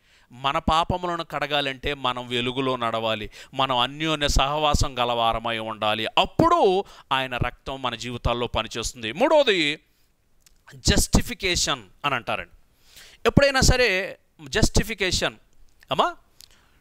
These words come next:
నిర్దోషులుగా తీర్పు తీర్చటం అని అర్థం అండి.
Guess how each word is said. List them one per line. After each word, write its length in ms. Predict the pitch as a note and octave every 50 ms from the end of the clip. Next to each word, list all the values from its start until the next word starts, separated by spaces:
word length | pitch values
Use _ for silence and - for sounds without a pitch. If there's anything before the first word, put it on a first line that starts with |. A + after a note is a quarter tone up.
| _ - E3
నిర్దోషులుగా 960 | E3 F3+ A3 A#3+ A#3 F#3 - C#4 C4+ C4+ C4+ - - B3 A#3 A3+ G3+ A#3
తీర్పు 340 | B3+ - C4 A3+ G#3+ - -
తీర్చటం 640 | G3+ - G3 F3+ - - - - F3+ F3 D3+ A2+ - -
అని 120 | C#3+ D#3 D3+
అర్థం 240 | C3+ - - B2
అండి. 160 | A2+ F#2+ -